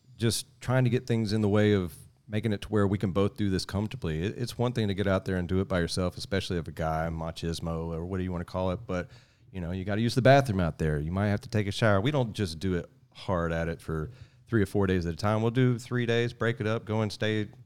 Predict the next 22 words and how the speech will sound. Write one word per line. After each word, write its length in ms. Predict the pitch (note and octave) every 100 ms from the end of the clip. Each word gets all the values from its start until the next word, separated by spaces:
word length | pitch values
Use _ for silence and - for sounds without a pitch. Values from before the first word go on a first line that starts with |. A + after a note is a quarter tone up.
| -
have 160 | A2 G#2
a 40 |
nice 260 | G#2 G#2 -
dinner 400 | - G#2+ G#2+ G#2
in 100 | G2
a, 280 | G2 - G2+
in 80 |
a 100 | F#2
town, 380 | F2+ G2+ G2+ G#2
and 100 | F#2
then 220 | F#2 F#2 F2 - _
stay 180 | - G#2+
in 60 | G2+
a 60 |
hotel, 380 | F#2 F#2 F#2 G2
and 80 | G#2
then 180 | G2 F2 F#2+
get 140 | A2
back 300 | G#2 G2 F2+
at 180 | G2+ G2+
it. 180 | G#2+ -
So 120 | F#2+